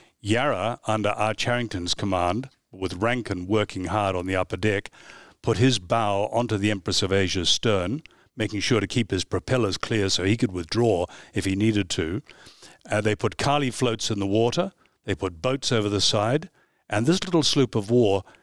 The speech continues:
picked eighteen hundred and five British soldiers off that ship.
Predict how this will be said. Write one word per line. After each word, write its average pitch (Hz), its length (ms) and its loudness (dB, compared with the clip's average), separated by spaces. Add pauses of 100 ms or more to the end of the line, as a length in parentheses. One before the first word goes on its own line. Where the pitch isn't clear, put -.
(160)
picked - 220 -4 (140)
eighteen 147 480 2
hundred 120 460 -2
and 107 120 -4
five 110 560 0 (240)
British 113 280 2
soldiers 95 680 0 (300)
off 123 200 0
that 113 240 -2
ship. - 320 0